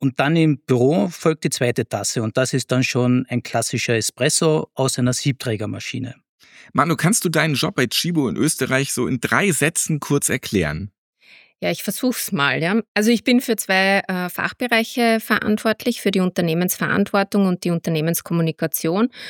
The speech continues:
Speaker 3: Und ganz kurz gesagt, gemeinsam mit meinem Team tun wir Gutes und sprechen darüber. Und wenn man's jetzt ein bisschen greifbarer machen möchte,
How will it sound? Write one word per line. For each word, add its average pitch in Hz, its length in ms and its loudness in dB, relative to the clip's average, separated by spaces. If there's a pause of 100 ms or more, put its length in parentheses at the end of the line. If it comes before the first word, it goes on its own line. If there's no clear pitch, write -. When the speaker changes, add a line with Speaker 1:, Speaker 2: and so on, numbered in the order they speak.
(440)
Speaker 3:
Und 196 420 2 (180)
ganz 185 320 2
kurz - 340 0
gesagt, 220 640 0 (100)
gemeinsam 185 380 0
mit 190 160 -2
meinem 165 320 0
Team 247 500 2
tun 196 220 2
wir 180 100 0
Gutes 240 600 0
und - 180 0
sprechen - 400 -4
darüber. 139 500 -4 (720)
Und - 440 -6
wenn 175 180 2
man's 185 160 0
jetzt 165 180 0
ein 170 140 -2
bisschen 190 340 -2
greifbarer 202 760 0
machen 208 460 2
möchte, 202 560 0